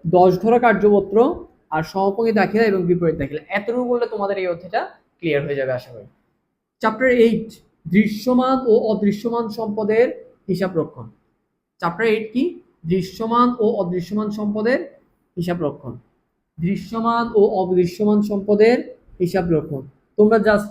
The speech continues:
দুইটা পদ্ধতি করবা এখানে, একটা হচ্ছে ক্রম হ্রাসমান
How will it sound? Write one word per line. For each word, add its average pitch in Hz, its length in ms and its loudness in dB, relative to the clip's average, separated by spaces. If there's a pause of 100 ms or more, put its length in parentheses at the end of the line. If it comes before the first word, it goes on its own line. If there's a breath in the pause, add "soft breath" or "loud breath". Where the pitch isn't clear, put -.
দুইটা 202 280 -2
পদ্ধতি 185 340 -2
করবা 160 240 0
এখানে, 123 300 -6 (440)
একটা 170 260 -2
হচ্ছে 233 420 0 (3750)
ক্রম 220 320 6 (2000)
হ্রাসমান 214 920 0